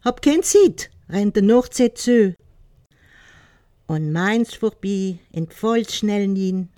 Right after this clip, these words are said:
wo die Berge stolze Burgen traben. Man nennt mich doch der Vaterin, man hat mich gern, man tut mich saven. Zu kurz ist gesehen, mein frohes Rennen.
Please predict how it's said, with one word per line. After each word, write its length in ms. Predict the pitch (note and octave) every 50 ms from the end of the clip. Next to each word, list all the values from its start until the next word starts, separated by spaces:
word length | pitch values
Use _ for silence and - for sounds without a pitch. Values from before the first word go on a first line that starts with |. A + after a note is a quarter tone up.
| _ _
wo 80 | - E3
die 180 | E3 - _ _ -
Berge 300 | D3+ E3 F3+ - F3+ E3+
stolze 640 | - - - - - E3 G3 A3+ G3+ - - G#3 -
Burgen 480 | _ F#3+ F#3+ F#3 - F3 D#3 F3 E3 -
traben. 540 | - D#3+ E3 E3 D#3+ D#3 D3 C#3+ D#3+ D3 - _ _ _ _ _ _ _ _ _ _ _ _ _ _ _ _ _ _
Man 160 | - A3 A3
nennt 280 | A3 G#3+ G3 F3+ - -
mich 240 | A3+ C#4 - - -
doch 220 | D#4 D4+ D4 -
der 140 | - - E4
Vaterin, 800 | - - - B3 A3 - - G3+ - A3 G#3+ G#3 F#3 E3+ D#3 C#3 _ _ _ _ _ _ _ _ _
man 120 | F#3 F3+
hat 200 | - E3 - -
mich 260 | D3+ C#3 - - -
gern, 460 | - F3 G3+ G#3+ G3+ D#3+ D3+ D3+ C#3 - _ _ _ _ _ _
man 120 | D#3+ D3+ - - -
tut 240 | G3 G3 - - -
mich 120 | - -
saven. 600 | - - - D3+ D3+ D#3 D3+ C#3+ C#3 C#3+ D3 C3+ _ _ _ _ _ _ _ _ _ _ _ _ _ _ _ _ _ _ _ _ _ _ _ _ _ _ _ _ _ _ _ _ _
Zu 280 | - - E4+ D#4+ C4+ A#3
kurz 420 | - - A#3 A3 G#3 - - -
ist 200 | G3+ F#3+ - -
gesehen, 440 | - - - G3 F#3 F#3 F3+ F3 E3+
mein 160 | E3+ E3+ D#3+
frohes 680 | E3 - - - F3+ E3+ E3 E3 E3 D#3+ - - D#3
Rennen. 340 | E3 D#3+ D#3 D3+ D3 D3 C#3+